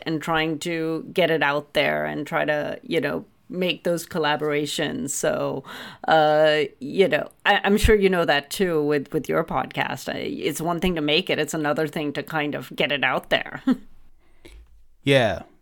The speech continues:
Speaker 2: That part I don't really have any pointers 'cause I don't really know myself, but you did win.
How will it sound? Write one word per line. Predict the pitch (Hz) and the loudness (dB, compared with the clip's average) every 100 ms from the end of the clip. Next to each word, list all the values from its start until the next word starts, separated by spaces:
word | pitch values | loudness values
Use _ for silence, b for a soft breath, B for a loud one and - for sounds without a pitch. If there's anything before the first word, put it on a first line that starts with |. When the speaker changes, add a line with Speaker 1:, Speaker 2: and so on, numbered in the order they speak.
| _ - | _ 2
Speaker 2:
That | 139 - | 2 4
part | 151 131 | 2 4
I | 117 | 4
don't | 113 107 | 4 2
really | 107 101 | 0 0
have | 107 113 95 | 2 0 0
any | 90 | -6
pointers | - 107 92 85 - | -4 -4 -2 -6 -8
'cause | - 107 - - | -10 -12 -12 -8
I | |
don't | 101 - | -6 -4
really | 92 95 | -4 -2
know | 95 | -2
myself, | 92 87 - 110 104 95 - | -2 -4 -2 0 0 -2 -4
but | 101 - B B B | -4 -4 B B B
you | 123 | 0
did | 117 147 123 | 6 6 6
win. | 113 120 135 143 113 | 4 4 4 2 0